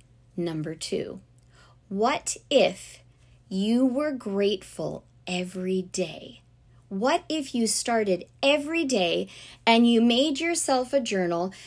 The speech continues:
Now, you can buy journals, and I will link in the show notes to a couple of really good grateful journals,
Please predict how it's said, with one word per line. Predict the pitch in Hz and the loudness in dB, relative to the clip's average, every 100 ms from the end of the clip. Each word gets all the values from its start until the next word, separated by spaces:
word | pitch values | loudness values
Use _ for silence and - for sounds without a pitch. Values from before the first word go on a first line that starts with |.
| - | 0
Now, | 240 | 4
you | 233 262 320 | 4 4 0
can | 370 311 | 0 0
buy | 240 208 196 208 | 2 2 4 4
journals, | 233 208 170 165 196 - | 2 0 -2 0 -2 -2
and | 208 - | -4 0
I | 196 240 | 0 2
will | 277 269 | 2 0
link | 233 233 262 | 0 0 0
in | 262 | 2
the | 269 | 2
show | - 233 | 0 -2
notes | 202 196 - - | 0 -2 -4 -6
to | 220 202 | 0 0
a | 202 | 0
couple | - 220 220 254 | -4 -4 -2 0
of | 214 202 | 0 -2
really | 196 190 202 226 240 262 | -2 0 4 6 6 6
good | 240 208 185 | 6 6 6
grateful | 190 196 - 262 233 | 2 -2 0 -2 0
journals, | 196 175 170 190 | 0 -2 -2 -4